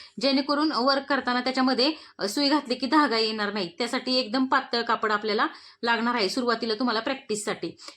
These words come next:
ते तुम्हाला कोणत्याही फॅब्रिकच्या दुकानात, अ, कपड्याच्या दुकानात, अ, मिळून जाईल. जर तुम्हाला नाहीच असं, अं, सिल्कमधून कापड मिळालं तर तुम्हाला, अ, शॉर्टकटमध्ये मी सांगते, अस्तरसारखं कापड जे असतं ना,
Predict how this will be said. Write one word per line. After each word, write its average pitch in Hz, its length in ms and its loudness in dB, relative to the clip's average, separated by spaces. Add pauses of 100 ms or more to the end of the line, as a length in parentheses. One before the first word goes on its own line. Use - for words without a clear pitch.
ते 254 60 2
तुम्हाला 269 260 2
कोणत्याही 285 420 2
फॅब्रिकच्या 285 420 0
दुकानात, 233 440 -2
अ, 196 140 2
कपड्याच्या 233 440 -2
दुकानात, 233 340 -2 (340)
अ, 214 120 2
मिळून 254 320 4
जाईल. 180 240 -2
जर 254 180 0
तुम्हाला 285 220 2
नाहीच 302 420 0
असं, 220 420 2
अं, 185 460 -10
सिल्कमधून 254 600 -2
कापड 233 300 0
मिळालं 233 340 0 (360)
तर 226 80 -2
तुम्हाला, 269 640 2
अ, 202 60 0 (180)
शॉर्टकटमध्ये 269 640 -2
मी 233 80 -2
सांगते, 226 300 -2
अस्तरसारखं 247 960 0
कापड 240 300 2
जे 240 80 0
असतं 247 260 -2
ना, 208 100 2